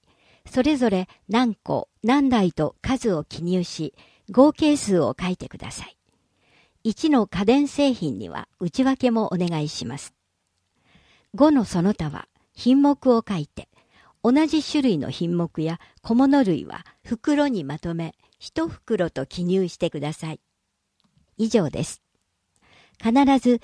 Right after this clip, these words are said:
四月十日日曜日までに代表者に提出してください。ゴミは区自治会で管理するため、ご協力をお願いします。では、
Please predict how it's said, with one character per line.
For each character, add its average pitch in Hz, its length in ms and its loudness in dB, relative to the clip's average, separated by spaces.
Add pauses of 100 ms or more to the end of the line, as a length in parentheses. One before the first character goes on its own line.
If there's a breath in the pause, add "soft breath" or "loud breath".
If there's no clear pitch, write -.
(120 soft breath)
四 226 200 0
月 277 260 0
十 247 220 4
日 226 160 0
日 220 340 -2
曜 294 160 6
日 202 140 0
ま 165 120 -4
で 165 140 -4
に - 300 -8
代 226 280 0
表 254 140 2
者 180 160 -4
に 147 160 -6
提 165 160 -4
出 196 220 -6
し - 100 -10
て 190 120 -6
く 175 80 -14
だ 170 120 -8
さ 180 160 -8
い。 - 80 -8 (1500)
ゴ 226 140 6
ミ 277 160 6
は 180 180 -2 (240)
区 277 320 -4
自 196 160 -6
治 - 140 -12
会 269 240 0
で 180 100 2
管 208 280 -6
理 165 100 -6
す - 140 -8
る 151 100 -8
た 147 140 -8
め、 156 180 -8 (300)
ご 175 160 -2
協 254 260 4
力 233 340 -4
を 208 200 -2
お 180 80 -2
願 202 240 -2
い 202 60 -4
し - 180 -10
ま 175 100 -4
す。 - 180 -12 (2000)
で 254 100 6
は、 247 160 2